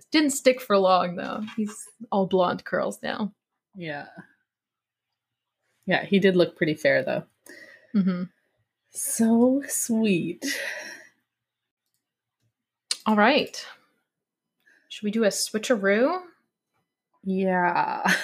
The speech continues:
Speaker 2: <laughs> Um, I guess in the hopes of, like, kinda chopping up my birth stories, um, we're gonna do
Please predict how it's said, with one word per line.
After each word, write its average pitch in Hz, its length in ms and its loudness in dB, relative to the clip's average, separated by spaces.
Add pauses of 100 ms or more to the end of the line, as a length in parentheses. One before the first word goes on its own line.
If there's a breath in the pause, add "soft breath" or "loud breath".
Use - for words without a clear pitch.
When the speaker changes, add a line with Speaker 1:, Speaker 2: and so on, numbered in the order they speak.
Speaker 2:
<laughs> 277 800 2 (680 loud breath)
Um, 190 320 4
I 214 160 0
guess 240 200 4
in 240 180 2
the 240 80 4
hopes 262 300 0
of, 220 100 2
like, 190 280 2 (520)
kinda 196 280 2
chopping 175 440 2
up 165 240 0
my 185 160 2
birth 185 240 2
stories, 196 760 2 (120)
um, 170 640 0 (440)
we're 185 360 2
gonna 175 280 0
do 160 540 2